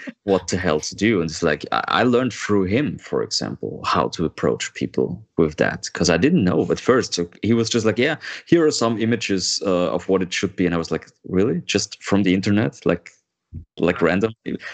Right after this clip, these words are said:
Speaker 2: And then I realized, "Yeah, but what the hell else should you do? It's like,
Speaker 1: Yeah.
Speaker 2: draw, draw the fucking thing yourself and <laughs> send it."
Speaker 1: Yeah,
Speaker 2: Like,
Speaker 1: right.
Speaker 2: "This is what I want." It's like,
Speaker 1: Yeah,
Speaker 2: no.
Speaker 1: I mean,
Speaker 2: and,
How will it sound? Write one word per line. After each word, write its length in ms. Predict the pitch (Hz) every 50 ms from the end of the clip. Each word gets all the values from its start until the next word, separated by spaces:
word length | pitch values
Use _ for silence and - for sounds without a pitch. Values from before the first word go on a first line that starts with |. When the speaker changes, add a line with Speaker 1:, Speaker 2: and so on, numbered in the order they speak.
| - - _ _
Speaker 2:
And 120 | 117 107 98
then 140 | 107 110
I 60 | 113 113 104
realized, 520 | - 110 101 110 127 127 113 101 - -
"Yeah, 140 | 101 110 127
but 280 | 117 110 95 87 87 -
what 160 | 104 90 -
the 60 | 104
hell 260 | - - - 110 110 104
else 220 | 113 120 120 117
should 240 | - - - 101 90
you 80 | 98 95
do? 380 | - - 110 120 175 214 156 - -
It's 140 | - - -
like, 180 | 90 90 87 - - - -
Speaker 1:
Yeah. 160 | - - - - - - - _
Speaker 2:
draw, 300 | - 107 98 98 101 110
draw 240 | 110 92 113 107 107 117
the 80 | 123
fucking 380 | 113 - - 117 113 - 113 110
thing 200 | - - 110 120
yourself 520 | 110 98 90 - - 95 92 107 143 - -
and 120 | 180 147
<laughs> 100 | - -
send 240 | - 156 143 143 139
it." 120 | 165 143 -
Speaker 1:
Yeah, 100 | - -
Speaker 2:
Like, 100 | 147 143
Speaker 1:
right. 300 | 139 147 156 160 147 - - - - -
Speaker 2:
"This 140 | - - -
is 100 | 214 -
what 120 | 185 180 156
I 40 | 139
want." 260 | 139 139 123 104 95
It's 140 | - - -
like, 220 | 104 101 92 90 - - - - -
Speaker 1:
Yeah, 100 | - -
Speaker 2:
no. 140 | - - 110
Speaker 1:
I 40 | 95
mean, 120 | 92 - -
Speaker 2:
and, 80 | -